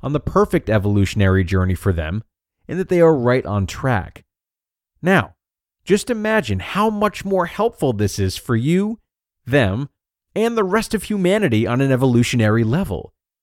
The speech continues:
Feel the difference in your body when you focus on light, healing, and wholeness versus worry and fear.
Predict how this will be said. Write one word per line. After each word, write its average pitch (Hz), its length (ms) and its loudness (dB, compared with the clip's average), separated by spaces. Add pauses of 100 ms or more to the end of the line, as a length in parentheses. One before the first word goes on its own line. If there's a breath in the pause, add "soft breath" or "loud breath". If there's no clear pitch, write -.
(440)
Feel 240 260 0
the 214 120 2
difference 196 460 -2
in 165 100 -4
your 165 120 0
body 139 400 2
when 110 180 2
you 110 80 2
focus 147 480 0
on 107 180 0
light, 117 380 0 (300)
healing, 160 460 -2
and 113 100 0
wholeness 151 640 0 (300)
versus 190 440 0
worry 135 460 4
and 123 160 0
fear. 131 540 -4